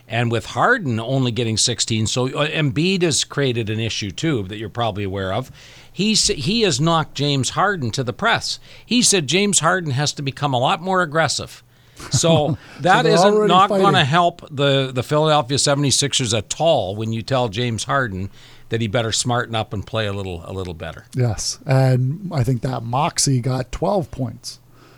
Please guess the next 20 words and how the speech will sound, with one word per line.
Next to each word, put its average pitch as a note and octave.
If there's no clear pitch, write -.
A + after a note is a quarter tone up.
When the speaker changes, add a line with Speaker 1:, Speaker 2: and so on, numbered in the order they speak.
Speaker 2:
where C3
in, B2
you C#3
know, A#2+
the A#2
first C3
three F3+
games, A#2+
I B2+
think C#3+
the C#3
three D#3+
of C#3
them A#2
were A2+
averaging C3
a G#2+
combined A#2
seventy C3
points. -